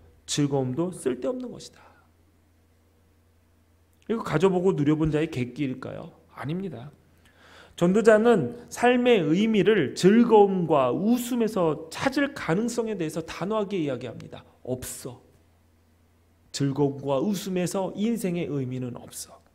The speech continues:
전도자는 또 술을 통해서 허무함을 극복해 보려고 합니다. 술을 의지해서 자신을 흥겹게 하려고 했지만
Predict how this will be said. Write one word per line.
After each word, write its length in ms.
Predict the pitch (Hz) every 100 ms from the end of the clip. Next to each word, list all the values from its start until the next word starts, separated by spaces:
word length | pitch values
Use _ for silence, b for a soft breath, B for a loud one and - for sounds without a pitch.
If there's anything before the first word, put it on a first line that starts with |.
| _ _ _ _ _ _ - b b b b b b _
전도자는 480 | 214 226 233 247 262
또 100 | 320
술을 320 | 302 320 320
통해서 400 | 254 233 208 202
허무함을 540 | 175 233 220 202 185
극복해 460 | 180 165 - 214 214
보려고 280 | 202 175 151
합니다. 440 | 127 113 101 110 -
술을 380 | - 247 254 254
의지해서 440 | 233 208 214 196
자신을 460 | 196 180 175 202 208
흥겹게 540 | 233 320 320 320 320 269
하려고 300 | 233 214 202
했지만 420 | - 185 262